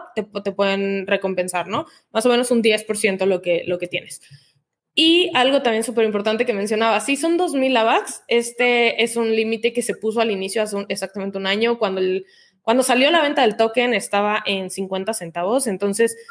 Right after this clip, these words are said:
fue más o menos esta evaluación la que se hizo para determinar los, los dos mil avax. Sin embargo, eh, digo, a pesar de que ya hay más de, de mil, mil treinta validadores en la red,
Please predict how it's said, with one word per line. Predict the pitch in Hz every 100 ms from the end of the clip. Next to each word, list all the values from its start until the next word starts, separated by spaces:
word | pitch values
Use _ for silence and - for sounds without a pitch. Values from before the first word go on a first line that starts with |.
| - _
fue | - 294
más | 330 320
o |
menos | 277 269
esta | 262
evaluación | 254 214 202 214
la | 214
que | 214
se | 202 196
hizo | _ -
para | 214 214
determinar | 208 190 190 185 190 190
los, | 202 180 180 -
los | 190 175 175 175 180 175 - -
dos | 196 190
mil | 220 240
avax. | 277 220 - - - - _
Sin | - 311 302
embargo, | 294 269 233 214 262 - - 202
eh, | 190 185 185 -
digo, | 220 208 -
a | 196
pesar | - 220
de | 240
que | 220 190
ya | 202
hay | 202
más | 208 202 202
de, | 190 180 -
de | - 185
mil, | 190 190 190 190 180 175 _
mil | 202 208 -
treinta | 208 202 214
validadores | 208 185 175 180 190 196
en | 190
la | 180
red, | 190